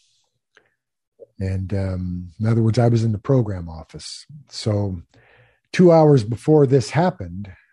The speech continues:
I was brought the central file of all three men and was told to write it as if this man had been shot in the head. Hadn't happened yet. So when it did happen, I went to a lieutenant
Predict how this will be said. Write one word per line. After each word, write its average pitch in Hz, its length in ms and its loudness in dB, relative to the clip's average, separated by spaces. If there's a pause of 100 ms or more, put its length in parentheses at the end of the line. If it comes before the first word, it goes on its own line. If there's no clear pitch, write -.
(120)
I 113 100 0
was 127 160 2
brought 123 240 -2
the - 60 -12
central 131 380 -2
file 120 420 -2
of 107 80 -6
all 117 180 -2
three 117 300 -4
men 113 480 -2
and 104 100 -8
was 104 140 -8
told 123 240 0
to 104 80 -4
write 117 300 0
it 123 180 -6
as 98 180 -8
if 113 160 -4
this 113 220 -4
man 113 160 2
had 104 100 -2
been 101 100 -4
shot 98 280 -6
in 85 80 -16
the 92 60 -8
head. 113 260 0 (380)
Hadn't 110 240 -2
happened 98 360 -6
yet. 73 240 -18 (1300)
So 104 520 0
when 110 160 0
it 104 80 -4
did 165 180 4
happen, 120 580 0
I 120 120 0
went 127 220 0
to 127 120 -4
a 110 100 -4
lieutenant 113 480 -4